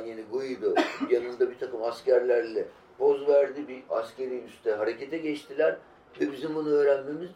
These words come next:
üç buçuk dakika falan sürdü yani. Öğrendiğimizde üç dakika mı ne olmuştu? Olay başlayalı. Evet, her şeyden haberimiz var, her şey biliniyor ama bu da şu manaya geliyor.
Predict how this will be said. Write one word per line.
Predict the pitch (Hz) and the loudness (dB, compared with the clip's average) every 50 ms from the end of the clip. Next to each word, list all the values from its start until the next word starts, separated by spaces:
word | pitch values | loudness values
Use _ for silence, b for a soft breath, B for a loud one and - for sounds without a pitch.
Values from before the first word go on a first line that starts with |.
| - - | -10 -10
üç | 185 - - - | -10 -10 -10 -12
buçuk | 127 - - - - - | -18 -18 -18 -4 0 2
dakika | - - - 175 165 - | 2 2 0 -2 -4 -2
falan | 160 160 160 156 147 | -2 -2 -2 -2 -4
sürdü | - - 120 98 - - - | -6 -8 -12 -12 -14 -14 -16
yani. | - - - - - - _ _ - - 117 | -16 -16 -18 -20 -20 -20 _ _ -4 0 2
Öğrendiğimizde | 113 110 113 110 113 113 117 113 117 120 120 123 151 | 2 2 2 0 0 -4 -10 -10 -10 -12 -12 -10 -10
üç | 139 127 - - | -12 -12 -2 2
dakika | 143 123 - - 165 165 | 2 2 2 2 -4 -4
mı | 160 156 | -2 -2
ne | 147 139 | -2 -2
olmuştu? | 123 98 80 78 78 76 - - - - - - _ _ _ - | -2 -4 -6 -12 -18 -20 -20 -20 -20 -20 -20 -20 _ _ _ -8
Olay | - - - - 139 - - | -4 0 2 4 4 2 0
başlayalı. | - - - - - - - - - - _ b b b b b b b b b b b - - - - - _ _ _ _ _ _ _ _ _ - - _ _ _ - | -4 -8 -10 -12 -16 -18 -18 -18 -18 -20 _ b b b b b b b b b b b -8 -8 -6 -8 -8 _ _ _ _ _ _ _ _ _ -20 -20 _ _ _ 6
Evet, | - - 165 147 131 139 | 8 8 8 8 6 6
her | 139 - - | 4 4 2
şeyden | - 139 123 117 117 | 2 0 -2 -2 -4
haberimiz | 101 98 95 95 92 92 98 101 101 - | -6 -6 -8 -10 -10 -12 -12 -14 -6 0
var, | 139 165 160 - | 2 2 4 4
her | 165 170 - | 4 4 4
şey | - - 147 131 - | 2 0 -4 -6 -6
biliniyor | - 101 95 92 98 120 139 165 185 | -10 -14 -14 -14 -12 -8 -6 -6 -6
ama | 151 143 131 143 | -4 -4 -6 -6
bu | 156 156 | -4 -2
da | 180 165 | -2 0
şu | - 175 185 | 2 4 6
manaya | 175 165 156 143 127 104 104 104 | 6 6 4 4 0 -2 -4 -4
geliyor. | 104 107 117 120 - - - | -8 -10 -12 -14 -14 -14 -16